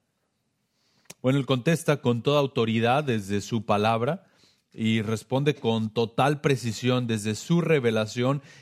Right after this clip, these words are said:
y nos habla extensamente acerca de sí mismo y de su carácter. Él nos dice en la Escritura,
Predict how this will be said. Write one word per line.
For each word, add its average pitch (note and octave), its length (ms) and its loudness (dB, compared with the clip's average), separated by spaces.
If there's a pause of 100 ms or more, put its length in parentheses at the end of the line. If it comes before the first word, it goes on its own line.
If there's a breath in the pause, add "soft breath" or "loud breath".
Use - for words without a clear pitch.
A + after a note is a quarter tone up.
y B2 120 0
nos C#3 240 0
habla C#3+ 420 2
extensamente D3 1300 0 (180 loud breath)
acerca B2+ 920 0
de A2 160 -2
sí D#3 300 0
mismo A2+ 640 0 (180 soft breath)
y G#2+ 120 -6
de A2 120 0
su D3 380 -2
carácter. A#2+ 580 -2 (960)
Él A2 140 -4
nos A#2+ 180 0
dice D3+ 560 2 (300 soft breath)
en B2 180 2
la C3+ 60 2
Escritura, C#3 800 0